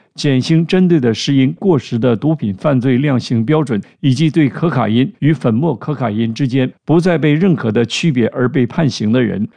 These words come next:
这些人的刑期与当前法律、政策和实践下的刑罚相比显得过长。拜登提到的两项立法，一个是二零一零年的公平量刑法，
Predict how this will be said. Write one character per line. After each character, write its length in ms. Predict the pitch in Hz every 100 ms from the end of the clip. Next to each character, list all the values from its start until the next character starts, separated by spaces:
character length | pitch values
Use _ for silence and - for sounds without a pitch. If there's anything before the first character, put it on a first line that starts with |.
| _ _ -
这 160 | 185
些 160 | 135 147
人 180 | 131 127
的 100 | 123
刑 280 | - 117 127
期 260 | 156 147 _ -
与 200 | 135 139
当 220 | 131 180
前 200 | 175 135
法 200 | 143 101
律、 240 | 98 127 - -
政 160 | 190
策 200 | 135 139
和 220 | 117 127
实 240 | 127 - 143
践 180 | 180 143
下 220 | 143 120
的 160 | 117
刑 300 | 107 - 139
罚 180 | 143 127
相 240 | 113 165 151
比 160 | 113
显 280 | - - 123
得 100 | 135
过 160 | 131 160
长。 340 | - - 120 - _ _ _ _ -
拜 160 | 151
登 160 | 139 147
提 220 | 131 131
到 120 | 139
的 140 | 123 120
两 180 | 113
项 220 | 104 143 147
立 140 | 170
法， 200 | 107 95 - _ -
一 180 | 143 175
个 100 | 160
是 200 | 151 139
二 180 | 156
零 160 | 131 127
一 140 | 170
零 200 | 175 147
年 220 | 120 104 107
的 180 | 117 -
公 200 | 170 170
平 240 | - 113
量 160 | 151 117
刑 240 | - 113
法， 280 | - 101 -